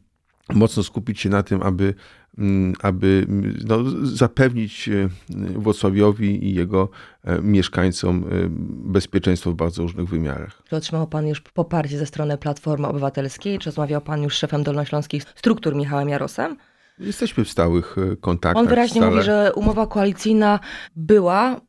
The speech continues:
Speaker 2: poparcia była na obecną kadencję, może po wystawie nowego kandydata.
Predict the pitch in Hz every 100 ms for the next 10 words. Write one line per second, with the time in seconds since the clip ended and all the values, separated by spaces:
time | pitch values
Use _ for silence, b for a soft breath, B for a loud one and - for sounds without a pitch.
0 | - 190 196 175 226 196 208 208 202 190
1 | 208 190 170 160 151 147 143 139 - 147
2 | 151 151 151 160 165 165 156 165 160 160
3 | 160 165 180 196 175 170 156 147 147 147
4 | 135 139